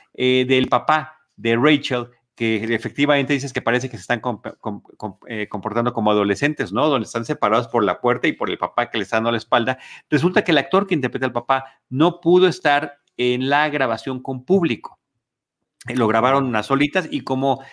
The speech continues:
les gusta integrar las escenas y las reacciones del público, la escena la interpretaron con Larry David haciéndola del papá y esta escena está en los, en el, en las escenas adicionales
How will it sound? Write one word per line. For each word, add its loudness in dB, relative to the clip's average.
les 0
gusta 0
integrar 2
las 0
escenas 2
y 0
las 4
reacciones 0
del -4
público, -6
la 2
escena 2
la 2
interpretaron -2
con 2
Larry 4
David 2
haciéndola 0
del -4
papá -2
y -2
esta -6
escena -4
está -6
en -8
los, -8
en -6
el, -4
en -6
las -6
escenas -6
adicionales -2